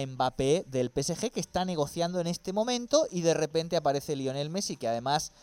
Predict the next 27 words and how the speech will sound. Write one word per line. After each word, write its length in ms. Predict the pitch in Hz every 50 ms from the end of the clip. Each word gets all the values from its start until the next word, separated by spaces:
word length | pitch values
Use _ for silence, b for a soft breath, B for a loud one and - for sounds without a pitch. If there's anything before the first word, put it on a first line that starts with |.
| b b b b b
digo, 380 | 127 143 135 127 123 117 113
muy 400 | - 120 135 151 170 180 180 151
codiciado 840 | - - 135 123 123 120 - - 147 147 143 143 143 135 127 120 117
por 240 | - - 113 113 113
el 200 | 110 110 113 110
club 240 | - 135 143 151 143
parisino 480 | - 139 127 127 - - 220 277 320 254
y 40 | 165
también 480 | - - 127 127 127 147 208 285 285
por 160 | - 165 131 120
los 140 | 120 117
jugadores, 680 | - - 117 110 110 110 139 165 180 180 170 156 143 117
por 180 | - - 117
la 100 | 117 117
afición. 600 | - - 113 - - 165 170 175 165 160 147 - B B B B B B B
Ayer, 480 | 160 156 160 160 202 226 233 247 214
de 160 | 180 175 175
hecho, 320 | 185 202 - - 196 165 151
vimos 520 | 196 262 277 220 160 131 113 - - - b b b b
a 140 | b 131 135
muchísimos 760 | 135 139 139 - 190 185 - 190 175 160 160 185 180 - - -
<laughs> 40 |
aficionados 840 | 208 185 - 151 - - - - 185 160 151 160 - 190 180 180 156
del 160 | 147 139 135
P 140 | - - 156
S 220 | - - 156 147
G 280 | - - 165 190 226